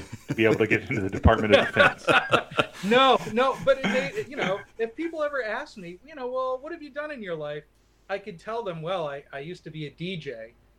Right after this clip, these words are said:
Speaker 2: and, uh, and so, uh, that, that made for interesting conversations, but it was never a, uh, a disqualifier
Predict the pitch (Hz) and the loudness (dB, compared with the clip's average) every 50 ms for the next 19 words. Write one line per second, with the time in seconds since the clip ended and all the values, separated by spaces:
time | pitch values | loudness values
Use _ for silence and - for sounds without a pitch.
0 | _ _ _ _ _ _ - 160 151 151 151 151 143 147 143 135 131 131 127 127 | _ _ _ _ _ _ -6 -4 -2 -2 -2 -2 -2 -2 -2 -2 -4 -4 -6 -6
1 | 123 - _ _ _ _ _ _ _ _ _ _ _ - 151 147 151 - - - | -8 -12 _ _ _ _ _ _ _ _ _ _ _ -8 -6 -6 -6 -6 -2 0
2 | 170 156 156 147 143 139 143 143 135 131 127 123 123 - _ 160 160 - - 165 | 2 4 4 2 0 -2 -4 -4 -6 -6 -10 -16 -18 -18 _ -16 -16 -6 0 0
3 | 202 - - - 202 220 208 196 185 180 175 160 156 175 170 170 175 165 170 165 | 0 0 2 2 2 2 2 2 -2 -2 -2 -4 -4 -4 -4 -4 -2 0 0 0
4 | 156 156 - 151 147 - 151 147 139 139 135 - 156 143 143 143 - 139 127 - | 0 -2 -4 -8 -6 -4 -4 -4 -4 -6 -4 -2 -2 -2 -2 -4 -8 -12 -4 -2
5 | 160 156 170 170 170 165 147 175 175 180 190 170 175 180 170 170 165 160 156 156 | -2 -2 0 0 -2 -2 0 0 2 2 2 2 4 4 6 6 6 6 4 2
6 | 156 151 151 151 151 147 143 139 147 - - 147 - - 180 175 170 - - 165 | 0 0 0 0 0 0 0 -2 -6 -6 -6 -8 -2 -2 -2 -2 -2 -2 0 0
7 | 147 143 143 139 - - 135 120 117 113 110 | 0 0 -2 -4 -6 -8 -8 -8 -10 -12 -16